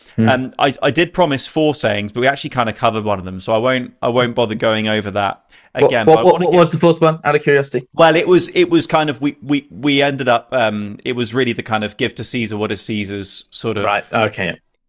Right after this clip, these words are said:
Speaker 2: uh, you know, um, uh, just, just kind of pay your taxes, be a good citizen, and leave the government to think about the rest. Um, but we sort of covered that. So I want to give you the opportunity, Reese, for the final word. Um, drawing these things together,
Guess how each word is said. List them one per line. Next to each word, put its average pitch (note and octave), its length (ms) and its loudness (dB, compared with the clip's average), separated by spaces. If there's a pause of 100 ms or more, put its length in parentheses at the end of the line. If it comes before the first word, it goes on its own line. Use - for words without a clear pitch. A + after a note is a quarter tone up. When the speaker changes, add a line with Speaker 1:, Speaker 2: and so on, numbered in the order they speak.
Speaker 2:
uh, G#2+ 400 -2
you A#2 140 -10
know, G#2+ 220 -4
um, G2 480 -8 (220)
uh, G2 220 -2
just, - 320 -8
just - 200 -6
kind A#2+ 140 -4
of - 60 -8
pay F3 100 2
your D3+ 80 0
taxes, A#2 640 -4
be C3 180 -2
a A2 40 0
good G2+ 140 -10
citizen, G#2 680 -6
and G#2+ 200 -6
leave G#2 180 -4
the G#2+ 80 -4
government G2+ 500 -8
to G#2 280 -6 (540)
think A2 220 -4
about G#2 240 -4
the G#2+ 80 -8
rest. G2 420 -8 (100)
Um, F#2 520 -8 (440)
but A2+ 120 -8
we A2 80 -2
sort A2+ 160 -6
of F#2+ 80 -14
covered G#2+ 320 -4
that. - 320 -6
So B2+ 180 -2 (500)
I - 120 -2
want G3+ 160 2
to - 20 -2
give G3 180 -4
you E3+ 120 -6
the D3+ 80 -2
opportunity, D#3 500 -4
Reese, C#3+ 200 -2
for B2+ 100 -12
the A#2+ 40 -8
final B2+ 440 -2
word. A2 480 2 (120)
Um, A#2+ 600 -2 (880)
drawing F3+ 300 2
these D#3 180 -4
things B2+ 200 -2
together, G#2+ 640 -4